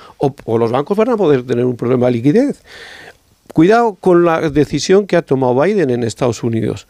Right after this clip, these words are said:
Pues dice, "No, tranquilos, aquí el, el Fondo de Garantía de Depósitos lo asegura todo.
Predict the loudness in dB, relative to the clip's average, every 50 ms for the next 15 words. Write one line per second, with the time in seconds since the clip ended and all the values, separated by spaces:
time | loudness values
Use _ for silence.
0 | -20 -20 -20 -14 _ -2 -2 0 0 0 0 0 -2 -4 -8 _ _ -6 -6 -4
1 | 0 0 0 0 0 -4 -8 -14 _ _ _ _ -8 -6 -6 -4 -4 -4 -2 -2
2 | -2 -4 -4 -2 0 0 0 0 -2 -4 -4 -4 -2 -2 -2 -2 -4 -4 -2 0
3 | 0 2 2 2 2 0 0 0 0 0 0 -2 -4 -6 -6 -4 -2 -2 -2 -2
4 | -4 -10 -20 -20 _ -4 -2 0 0 2 2 4 4 2 2 0 -2 -4 -6 -6
5 | -8